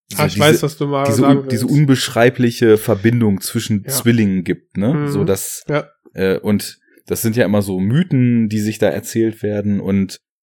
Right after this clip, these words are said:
Speaker 1: für mich ist es aber so in diesem Kontext von, von Genre, Mystery, von nächtlichen Flashbacks, die irgendwie ganz klar auch so, wie du schon meintest, performativen Aspekt haben, dass ich das einfach so mit reingenommen habe und anscheinend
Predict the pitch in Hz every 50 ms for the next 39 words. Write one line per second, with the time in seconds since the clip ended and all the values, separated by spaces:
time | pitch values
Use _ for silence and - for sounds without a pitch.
0 | _ _ _ _ - - 104 131 147 156 147 127 127 123 113 123 113 113 110 107
1 | 110 113 98 104 104 107 104 104 110 104 101 - 113 120 127 127 113 104 - -
2 | - - - - 107 104 101 98 95 92 95 - _ _ _ _ _ - - 107
3 | 101 101 95 92 98 98 104 107 101 101 101 101 95 98 98 104 104 - - 107
4 | 101 98 98 98 95 95 95 - - - 101 98 98 98 95 - - 92 95 101
5 | 104 - - 104 98 - - 101 98 95 82 - - - 101 98 101 - - -
6 | 101 98 95 - - - 107 95 82 95 98 - 101 - 98 95 - - - 110
7 | 104 101 95 - - 92 101 - - 98 95 95 95 95 95 95 95 95 95 95
8 | 95 95 104 104 101 107 107 107 104 104 107 104 104 - 101 98 101 101 95 95
9 | - 92 - - - 110 104 101 - 104 98 98 95 - - 120 113 107 110 -
10 | - - - - 113 107 - - - 107 104 107 107 107 104 107 - - - -
11 | _ - - - - - - _ _ - 101 95 107 101 - - 110 - 131 123
12 | 123 - 123 110 - - 120 117 117 113 113 113 110 107 113 110 107 104 104 113
13 | 123 131 123 120 113 107 104 101 104 104 104 107 107 101 92 101 85 92 104 107
14 | - - 113 110 113 113 113 113 110 - -